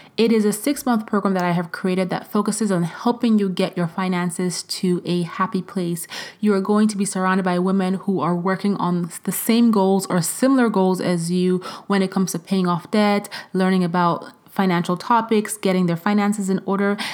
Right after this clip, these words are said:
And you will also be getting weekly challenges delivered to your inbox, along with worksheets, as well as monthly live coaching calls. We have a book club, and we have a really awesome community where the ladies come in to share the progress that they're making. And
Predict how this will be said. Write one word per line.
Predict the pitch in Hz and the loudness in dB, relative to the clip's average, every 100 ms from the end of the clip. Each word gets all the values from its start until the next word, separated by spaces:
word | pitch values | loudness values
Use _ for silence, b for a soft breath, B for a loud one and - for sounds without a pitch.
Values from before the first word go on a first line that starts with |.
| B | B
And | - 214 | 4 6
you | 214 | 6
will | 208 - | 4 2
also | 208 220 226 | 0 0 0
be | 214 | 0
getting | 190 196 202 185 | 0 2 0 0
weekly | 196 208 214 | -2 -2 -4
challenges | - 185 190 190 185 | -2 0 0 0 -2
delivered | 185 185 185 | -2 -2 -2
to | 175 175 | -2 -4
your | - | -2
inbox, | 220 226 220 214 214 - | 2 4 4 4 2 0
along | 185 180 | 0 2
with | 175 170 | 2 0
worksheets, | 196 220 220 233 226 214 214 | 0 -2 -2 0 2 2 0
as | - 185 175 | 0 0 0
well | 185 196 - | 0 0 0
as | 175 175 170 | 0 0 0
monthly | 185 202 214 214 | 2 2 4 2
live | 202 190 190 | 2 0 0
coaching | 196 185 190 | -4 -2 -2
calls. | 190 180 180 180 | 0 0 0 0
We | 180 | 0
have | 180 175 | 0 0
a | |
book | 165 220 214 | -2 -2 -4
club, | - 214 202 196 | -2 -2 0 -2
and | 175 | -4
we | 190 | -2
have | 196 240 | 0 0
a | |
really | 202 208 202 208 - | 0 -2 -2 -4 -2
awesome | - 190 202 | -2 0 -2
community | 196 185 180 180 180 185 - B B B | -4 -2 0 0 0 -2 -4 B B B
where | 202 202 196 196 196 - | 0 2 2 0 -2 2
the | 214 | 4
ladies | 208 208 208 202 | 6 6 4 2
come | 208 196 | 0 0
in | 185 185 | 0 -2
to | 180 | -2
share | 165 - 208 196 | -4 -2 0 0
the | 185 | -2
progress | 180 190 185 170 | -2 -2 -2 -2
that | 165 170 | -4 -2
they're | 170 | 0
making. | 185 214 214 - 208 208 208 | 2 2 2 0 2 2 0
And | 190 190 | 0 0